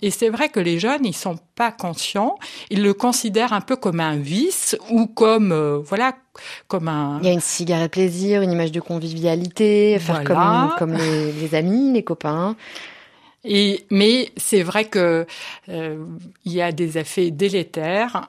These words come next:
Speaker 1: Et aujourd'hui, chez les jeunes, les messages qui me passent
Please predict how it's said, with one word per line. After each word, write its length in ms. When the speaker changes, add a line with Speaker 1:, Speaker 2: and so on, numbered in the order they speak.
Speaker 1:
Et 320
aujourd'hui, 680
chez 200
les 200
jeunes, 320
les 100
messages 560
qui 140
me 80
passent 560